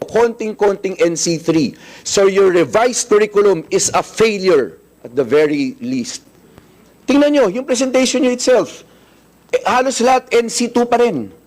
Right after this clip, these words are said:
Or are you telling us, mali yung pagkabasa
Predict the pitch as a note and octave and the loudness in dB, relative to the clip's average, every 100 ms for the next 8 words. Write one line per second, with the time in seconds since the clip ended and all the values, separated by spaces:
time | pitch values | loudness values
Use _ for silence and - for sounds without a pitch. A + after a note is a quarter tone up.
0 | _ _ _ _ _ _ _ _ _ _ | _ _ _ _ _ _ _ _ _ _
1 | _ _ _ _ _ - _ _ _ _ | _ _ _ _ _ -20 _ _ _ _
2 | _ - G#3+ G#3 G#3+ G3+ - A3+ G#3 G#3 | _ -2 0 0 -2 -2 0 0 0 0
3 | G3 - - - - E3+ F#3+ F#3 F3+ E3+ | -2 -2 -8 -10 -4 -2 0 0 0 0
4 | D#3 C#3+ B2+ A#2 | -2 0 -2 -2